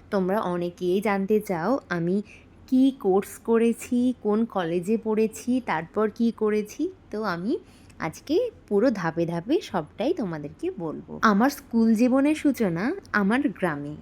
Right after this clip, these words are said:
জন্মের পর আমি একটা গ্রামে থাকতাম, সেটা হলো ওই আইশবাগের কাছেই বাগিচাপাড়া নামে একটা গ্রামে।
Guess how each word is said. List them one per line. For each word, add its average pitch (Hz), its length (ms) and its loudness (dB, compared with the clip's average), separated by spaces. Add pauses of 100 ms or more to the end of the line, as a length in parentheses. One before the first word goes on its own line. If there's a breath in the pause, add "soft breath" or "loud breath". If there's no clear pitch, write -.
(120)
জন্মের 190 520 4 (120)
পর 240 380 6 (100)
আমি 208 280 2
একটা 185 320 -2
গ্রামে 170 360 -2
থাকতাম, 151 600 -8 (400)
সেটা 240 340 0
হলো 233 260 4
ওই 311 260 6
আইশবাগের 196 760 0
কাছেই 220 480 0
বাগিচাপাড়া 175 800 -2
নামে 185 340 -4
একটা 202 280 -6
গ্রামে। 156 380 -8